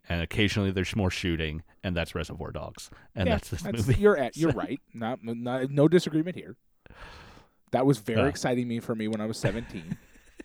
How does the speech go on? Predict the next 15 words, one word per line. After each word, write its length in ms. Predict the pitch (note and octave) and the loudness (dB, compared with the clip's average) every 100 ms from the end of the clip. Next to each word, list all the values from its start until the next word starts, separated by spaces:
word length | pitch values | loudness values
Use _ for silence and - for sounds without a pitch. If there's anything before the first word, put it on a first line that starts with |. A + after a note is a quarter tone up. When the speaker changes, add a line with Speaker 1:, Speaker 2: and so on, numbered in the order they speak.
| - - - | -12 -10 -6
Speaker 2:
I 40 | - | -4
was 100 | A2+ | -4
Speaker 1:
<laughs> 20 | |
Speaker 2:
very 300 | - C3 C3 C#3+ | 0 2 2 0
Speaker 1:
Right. 60 | |
Speaker 2:
into 180 | B2 A2 | -2 -6
that. 260 | F2 E2 - - _ _ _ - _ _ _ _ | -6 -6 -8 -10 _ _ _ -20 _ _ _ _
Speaker 1:
You're 160 | - A#2 | -8 -6
like, 300 | A#2 G#2+ - | -2 -4 -2
"Oh, 280 | - C3 G#2+ | 2 4 4
man, 540 | F#2+ A2 G#2+ F#2 E2 F2 _ - | 2 2 4 2 0 -8 _ -6
people 240 | G#2+ A2 | -4 -2
can 140 | - E2+ | -2 -4
drive 440 | - D#2+ G2 F#2+ | -2 -2 -2 -2
places?" 560 | - A2+ G#2+ B2+ A2+ | -2 -2 0 -4 -6